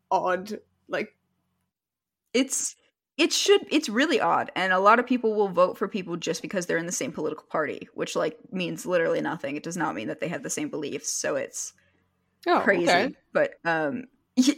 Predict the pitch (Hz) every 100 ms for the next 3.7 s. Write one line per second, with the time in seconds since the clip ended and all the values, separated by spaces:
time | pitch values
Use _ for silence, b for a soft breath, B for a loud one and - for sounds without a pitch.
0 | - 269 - - - 339 - 285 302 370
1 | - 254 233 214 - 233 302 302 269 -
2 | _ - 220 202 202 190 _ - 190 170
3 | 165 170 175 185 185 202 -